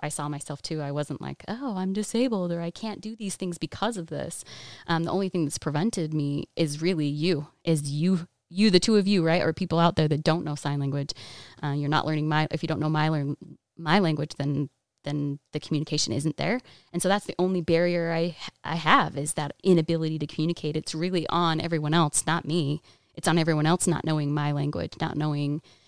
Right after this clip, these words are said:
right? I can't learn your language. I can't, but you can learn mine. And so it's just providing that access to communication. You know, when,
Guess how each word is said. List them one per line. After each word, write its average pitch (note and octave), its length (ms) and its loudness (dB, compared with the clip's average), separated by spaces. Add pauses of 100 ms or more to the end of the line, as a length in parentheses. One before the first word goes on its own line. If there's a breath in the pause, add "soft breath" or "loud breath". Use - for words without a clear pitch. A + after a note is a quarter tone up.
(120)
right? F3+ 180 6
I G#3 100 6
can't A#3+ 260 0
learn A#3 200 2
your D3 140 0
language. - 540 -6 (240 soft breath)
I F3 80 -2
can't, F#3+ 440 0
but D3+ 120 -2
you F3+ 140 0
can D#3+ 180 -2
learn D3 200 -2
mine. D#3+ 340 0 (520 soft breath)
And D#3+ 120 -2
so D3 340 2
it's - 140 -2
just - 420 0
providing D3+ 440 2
that C#3+ 180 -2
access D3+ 520 -4
to D3 600 -2
communication. D#3 840 0
You D#3+ 100 0
know, D3+ 160 0
when, D3+ 240 0